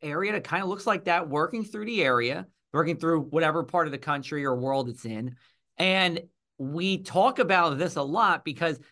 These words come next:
this helps give us as meteorologists a general idea of what to expect in those areas. So if there's a trough of low pressure over you, more than likely, we're talking about stormy weather, which will then translate to an area of lower pressure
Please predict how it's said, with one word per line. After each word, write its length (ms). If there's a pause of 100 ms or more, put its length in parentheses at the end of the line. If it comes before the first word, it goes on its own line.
(140)
this 160
helps 320
give 260
us 180
as 160
meteorologists 760
a 100
general 680
idea 580 (280)
of 220
what 400
to 160
expect 540
in 80
those 300
areas. 440
So 180
if 80
there's 200
a 40
trough 480
of 140
low 160
pressure 520 (360)
over 340
you, 400 (220)
more 400
than 160
likely, 640
we're 120
talking 300
about 220
stormy 460
weather, 360
which 280
will 120
then 200
translate 580
to 140
an 80
area 280
of 120
lower 320
pressure 520